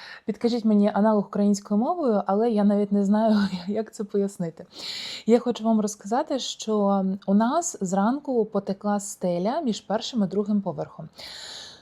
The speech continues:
Ми тільки зробили ванну і думали, що це тече наша ванна, що щось не так зробили. Ми були просто в шоці. Ось тут на відео я вам покажу, що вскрили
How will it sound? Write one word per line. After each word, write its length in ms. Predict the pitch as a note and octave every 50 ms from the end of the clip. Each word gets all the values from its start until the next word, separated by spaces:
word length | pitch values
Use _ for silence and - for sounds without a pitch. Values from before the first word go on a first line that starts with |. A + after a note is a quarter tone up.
| _ _
Ми 140 | - A#3+ D4+
тільки 300 | - G4 G4 - D#4 C#4
зробили 380 | G#3+ B3 B3+ G#3 B3 B3+ B3 A#3+
ванну 540 | G3+ A3+ A#3+ A#3+ A#3 A#3+ C4 D#4 F4+ G4 F#4
і 80 | - A#3
думали, 380 | F#3+ G#3+ C4+ D4+ E4 D#4+ D#4+ C#4+
що 280 | - - - B3+ A#3+
це 400 | A#3+ - - B3+ B3+ C4 C#4 C#4+ C#4+
тече 380 | B3+ A#3 - - - A#3+ B3 A#3+
наша 360 | A3+ A3 A3+ G#3 - - G#3
ванна, 360 | F#3 G#3+ G#3 G3+ G3 F#3+ F3+
що 160 | - - F#3+
щось 340 | - - - A#3+ A#3 - -
не 80 | G#3+ G3+
так 240 | G3+ G#3 G3+ G3
зробили. 480 | F3+ F#3+ F#3+ E3+ D#3+ F3 E3+ D#3 D#3 D#3 D#3 -
Ми 260 | - G3 G3 A#3 D#4 C#4+
були 260 | G#3+ G#3+ G#3+ A#3 B3
просто 400 | - - A3 G#3+ - - - G3
в 80 | G3
шоці. 420 | - - - F3 E3 D#3+ - - F3 F#3+ - _ -
Ось 120 | F#3+ -
тут 180 | - G3+ G3 G3
на 100 | F#3 F#3
відео 340 | A3 D#4 D4+ B3+ G3 G3 F#3+ - _ _ _ _ _ _ _ _ _ _ - - - _ _ -
я 180 | F#3+ F#3 F#3
вам 120 | F3+ F3 E3
покажу, 420 | - - - F3+ F3+ G3+ C#4 E4 - - - - - - - - - -
що 260 | - - - - G#3+
вскрили 600 | G3 - - - - A3 A#3 A3+ G3 F3 F3+ -